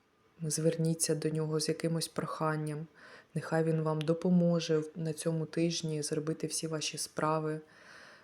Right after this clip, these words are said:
е, там, вирішити всі ваші ситуації,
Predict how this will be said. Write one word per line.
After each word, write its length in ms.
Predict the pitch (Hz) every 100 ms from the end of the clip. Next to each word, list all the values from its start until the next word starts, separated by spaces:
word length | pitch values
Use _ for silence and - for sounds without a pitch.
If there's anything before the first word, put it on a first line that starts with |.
| - _
е, 280 | 160 151 147
там, 220 | 147 147 143
вирішити 500 | 165 165 - 160 156
всі 200 | - 156
ваші 300 | 156 - 160
ситуації, 960 | - 156 156 151 147 - - 151